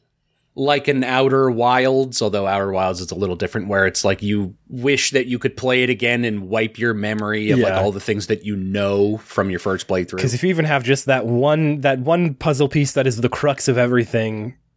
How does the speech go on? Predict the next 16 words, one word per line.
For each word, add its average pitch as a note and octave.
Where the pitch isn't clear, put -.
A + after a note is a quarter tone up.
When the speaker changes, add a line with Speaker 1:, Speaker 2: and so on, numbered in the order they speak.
Speaker 2:
then A#2
I A2+
don't G#2
know. G#2
It's, B2
it's D3+
even F#3
impossible. C#3+
Like, B2
Outer F3
Wilds, D3
I B2
actually B2
picked B2+
up A2+
again G2+